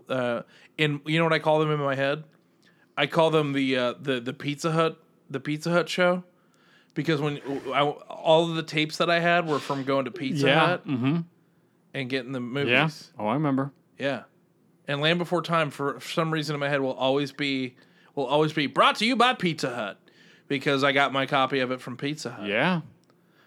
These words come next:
Speaker 1: Man, Pizza Hut was, like, giving out V H Ss.
Speaker 2: Dude, they had,
Speaker 1: Wowzers,
Speaker 2: they had
Speaker 1: wowzers.
Speaker 2: Book It.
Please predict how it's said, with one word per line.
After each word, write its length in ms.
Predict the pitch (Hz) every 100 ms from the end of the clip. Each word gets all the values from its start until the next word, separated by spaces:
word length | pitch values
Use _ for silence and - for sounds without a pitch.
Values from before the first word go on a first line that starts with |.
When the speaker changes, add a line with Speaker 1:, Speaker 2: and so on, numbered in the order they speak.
| _ _
Speaker 1:
Man, 180 | 156 151
Pizza 280 | 135 170 214
Hut 120 | 202
was, 140 | 170 135
like, 200 | 120 104 - _ _ _ -
giving 340 | 156 147 127
out 180 | 117 104
V 220 | 123 120
H 240 | 107 104 131
Ss. 260 | 101 - 101
Speaker 2:
Dude, 500 | 107 190 277 202 175 -
they 60 |
had, 40 | 160
Speaker 1:
Wowzers, 420 | 143 165 190 196
Speaker 2:
they 120 | 196
had 200 | 185 196 151
Speaker 1:
wowzers. 220 | 120 117
Speaker 2:
Book 220 | 175 190
It. 200 | 311 339